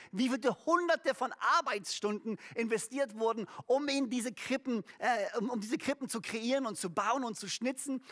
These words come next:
Und am Abend kam er dann wieder und ich war auch da und dann haben wir wieder angefangen, über die Krippen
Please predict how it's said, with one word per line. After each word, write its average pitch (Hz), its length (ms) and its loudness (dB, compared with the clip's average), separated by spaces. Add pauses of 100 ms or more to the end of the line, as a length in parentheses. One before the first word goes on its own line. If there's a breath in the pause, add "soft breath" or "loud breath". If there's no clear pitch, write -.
(160 loud breath)
Und 214 80 -4
am 220 100 2
Abend 254 400 4
kam 226 240 2
er 240 60 2
dann 214 180 0
wieder 254 260 6
und 226 100 -2
ich 220 160 -2
war 202 160 4
auch 254 160 2
da 240 260 4 (160 loud breath)
und 226 140 -2
dann 202 100 2
haben 240 100 2
wir 214 120 4
wieder 269 240 4
angefangen, 226 420 0
über 214 140 2
die 277 80 -2
Krippen 220 400 -2